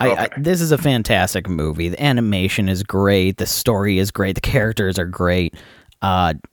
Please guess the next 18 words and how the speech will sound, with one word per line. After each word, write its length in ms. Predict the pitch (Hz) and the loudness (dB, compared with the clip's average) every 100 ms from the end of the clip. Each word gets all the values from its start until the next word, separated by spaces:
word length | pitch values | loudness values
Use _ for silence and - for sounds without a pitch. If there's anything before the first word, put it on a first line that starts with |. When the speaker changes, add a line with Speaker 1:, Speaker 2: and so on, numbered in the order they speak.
| - | -12
Speaker 1:
not 200 | 160 170 | -4 -2
only 200 | 156 147 | 0 0
that, 240 | 135 131 120 | 0 -2 -2
but 100 | 110 | -2
we 140 | 147 | 0
didn't 180 | 165 151 | -2 -2
even 140 | 139 | 0
really 240 | 131 127 113 | 0 0 -2
touch 320 | - 113 113 | -2 -2 -2
on 160 | 101 | -2
the 80 | 95 | -2
fact 320 | 101 95 95 | 0 0 0
that 140 | 90 95 | -4 -2
this 180 | 131 143 | -2 0
has 360 | 113 104 90 - | 0 -2 -4 -6
a 200 | 104 98 92 _ - | -2 -2 -4 _ -2
A 240 | 131 127 117 | 0 2 0
plus 800 | - 123 117 104 98 - - | -2 0 2 2 0 -4 -8